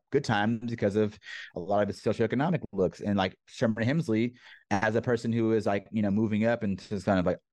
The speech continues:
more upscale, like, you know, ep-, economic mobility, folks didn't like how he engaged with white individuals. So it was always something that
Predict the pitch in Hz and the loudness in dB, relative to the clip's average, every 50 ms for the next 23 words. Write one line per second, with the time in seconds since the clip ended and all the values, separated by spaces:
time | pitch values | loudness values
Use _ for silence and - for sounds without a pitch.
0 | _ - 107 104 104 92 101 101 98 98 - - - 107 104 104 98 95 95 101 | _ -2 0 2 2 2 0 -2 -4 -4 -6 -2 0 2 2 2 2 0 0 0
1 | 95 95 90 82 - - - 104 - - 110 - 117 110 113 110 107 104 104 101 | -2 -2 -2 -4 -4 -4 -4 -4 -2 -4 -4 -2 -2 -2 0 0 0 0 -2 -2
2 | 92 117 139 143 123 113 104 107 101 - _ - - - - - - - _ _ | 0 0 0 0 0 -2 -2 -4 -6 -8 _ -20 -20 -20 -18 -18 -20 -20 _ _
3 | - 139 120 120 131 120 120 117 117 127 117 110 120 120 117 117 110 - _ - | -2 -2 -2 0 0 0 0 0 0 0 0 0 2 2 0 0 -2 -6 _ -4
4 | 113 117 113 107 110 113 120 120 120 123 120 113 110 113 120 151 175 - 107 104 | -2 -2 0 0 0 2 0 0 0 -2 -2 -2 -2 -2 -2 0 0 0 0 0
5 | 92 87 85 76 80 80 80 - 147 147 151 156 147 151 160 175 170 151 - 156 | 0 -2 -2 -4 -4 -4 -4 -2 0 0 0 0 0 -2 0 0 0 0 0 -2
6 | 139 143 135 123 107 | -2 0 0 -2 -2